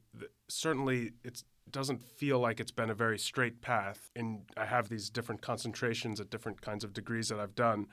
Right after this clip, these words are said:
I guess the issues are what interest me, and that's what drives me to these different kinds of disciplinary trainings.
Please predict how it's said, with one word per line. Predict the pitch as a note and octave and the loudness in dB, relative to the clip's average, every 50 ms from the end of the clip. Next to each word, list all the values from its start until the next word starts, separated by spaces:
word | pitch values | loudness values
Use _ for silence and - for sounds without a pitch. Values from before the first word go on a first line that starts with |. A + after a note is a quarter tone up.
| - - | -4 0
I | - C#3 | 4 6
guess | C#3 F#3 F3+ - - - _ | 8 8 8 6 4 -2 _
the | - C#3+ C#3+ C3+ C3+ | -2 0 2 6 8
issues | F3+ F#3 F#3 - E3 C#3+ C3 B2 | 8 8 8 8 6 6 6 6
are | C3 A#2+ A#2 | 6 6 6
what | A2 A2+ A#2 A2+ A2+ - - - - | 6 6 4 2 2 -2 -10 -10 -4
interest | C3 B2+ A#2+ - C3 A#2 - - - | -2 -2 0 0 0 0 0 0 -2
me, | B2 A#2+ A2+ | -2 -2 0
and | G#2+ A2+ | 0 2
that's | A#2 A2+ A2+ - | 2 0 0 0
what | A#2+ A2 - | -2 -2 0
drives | - B2+ A2 G2+ G#2+ G#2+ - - | 0 0 2 2 2 0 0 -2
me | A2+ A2 G#2 G2+ - | -2 -4 -4 -6 -6
to | - A#2 A2+ G2+ | -4 -4 -4 -6
these | F#2+ G2+ G2 F#2 - - - _ _ | -6 -8 -6 -6 -6 -6 -8 _ _
different | - A#2 - A#2+ A2 G#2 | -4 -2 0 -2 -2 -2
kinds | - A#2 G#2 G2+ G2+ - | -2 -4 -2 -2 -2 -6
of | G2 F#2+ | -6 -6
disciplinary | - G#2 - - G#2+ - A2+ G2+ G#2 G2 G2 G2 | -6 -6 -4 -4 -4 -6 -6 -4 -4 -4 -4 -6
trainings. | G2 - - - B2+ A#2 A2+ G#2+ G#2 G2 F#2+ F2 - | -6 -4 0 2 4 4 4 2 0 -2 -6 -8 -8